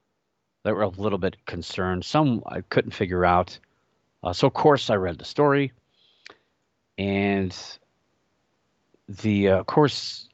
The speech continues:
well, I mentioned, uh, the National Re-, U F O Reporting Center. So they get, getting their U F O data from nuforc, the National U F O Reporting Center, and Ghosts of America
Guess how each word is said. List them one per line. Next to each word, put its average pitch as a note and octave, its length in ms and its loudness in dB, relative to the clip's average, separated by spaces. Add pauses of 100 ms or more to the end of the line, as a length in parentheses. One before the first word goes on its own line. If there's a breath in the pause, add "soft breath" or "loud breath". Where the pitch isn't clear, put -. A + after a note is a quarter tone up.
well, A2 140 0
I G#2+ 40 4
mentioned, G2 540 -2
uh, F2 300 4 (200)
the F2+ 180 2
National G#2 340 2
Re-, G2 160 0
U G2+ 240 2
F F#2 140 0
O F#2 280 6 (680)
Reporting G2+ 460 4
Center. F2 260 -2
So A#2+ 140 -2
they C3+ 100 4
get, E3 180 2 (360)
getting F3+ 200 4
their C3+ 100 4
U A#2+ 240 2
F A2 120 -2
O G#2 100 0
data F#2+ 340 0
from F2+ 220 -10
nuforc, F2+ 600 -4 (600 soft breath)
the F#2+ 60 -8
National G2 320 -4
U F2+ 140 -2
F E2+ 140 -4
O F2+ 40 0
Reporting F2 380 -2
Center, F2+ 360 -4 (960)
and A2+ 360 4 (200)
Ghosts D3+ 540 2
of A#2+ 140 0
America G2+ 680 -2